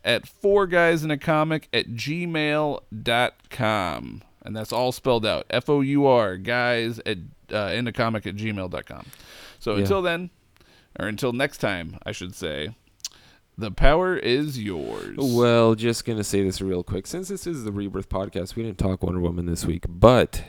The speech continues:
Speaker 2: we did just, um, interview Liam Sharp a couple weeks ago.
Speaker 1: Oh,
Speaker 2: So
Speaker 1: yes,
Speaker 2: if
Speaker 1: we did do Liam
Speaker 2: you
Speaker 1: Sharp.
Speaker 2: Rebirth listeners are very interested in that.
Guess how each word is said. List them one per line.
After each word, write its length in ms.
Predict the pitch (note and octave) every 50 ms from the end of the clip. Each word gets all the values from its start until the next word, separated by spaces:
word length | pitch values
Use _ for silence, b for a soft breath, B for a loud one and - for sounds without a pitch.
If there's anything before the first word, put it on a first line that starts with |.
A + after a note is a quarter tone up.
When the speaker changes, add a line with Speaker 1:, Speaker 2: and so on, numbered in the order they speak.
| - -
Speaker 2:
we 180 | G2 F#2+ G2+ G2+
did 360 | F#2+ F2+ F#2+ G#2+ A2 A2+ A2
just, 500 | G#2+ G2+ G2+ G2+ G2+ - - - - - - -
um, 300 | - F2+ F2+ F#2 F2+ E2+
interview 420 | C2+ G2 G2 F#2 G2+ F#2+ F#2+ F#2+ F#2 F#2
Liam 240 | F#2 F#2 F#2 F2+ E2
Sharp 280 | - - F2 F2 - -
a 40 | -
couple 280 | - - - - E2
weeks 260 | E2+ F2 E2+ - -
ago. 320 | - - - - - - - - b b b b b b b b b
Speaker 1:
Oh, 220 | - G#2+ A2 G#2+
Speaker 2:
So 200 | A#2+ G#2+ G#2 G#2 G#2
Speaker 1:
yes, 220 | G2+ G2+ F#2+ -
Speaker 2:
if 60 | - D2+
Speaker 1:
we 80 | D2
did 200 | E2 G#2 G#2 G2
do 100 | F2+ E2+
Liam 60 | E2 G2+
Speaker 2:
you 200 | A2+ C3+ E3+ F3+
Speaker 1:
Sharp. 120 | E3+ D3 C#3
Speaker 2:
Rebirth 360 | C#3 C#3 C3+ C3 A#2+ A2+ G#2+
listeners 480 | A2 A2+ G#2+ - - G2+ G2 F#2+ G2 G2
are 80 | G2+
very 320 | F2+ F#2+ F#2+ F#2 F#2 F#2 F#2+
interested 400 | F#2 - - G2 - - F#2+ F#2
in 120 | F#2 F#2
that. 260 | F#2+ F#2+ F#2+ F#2+ F#2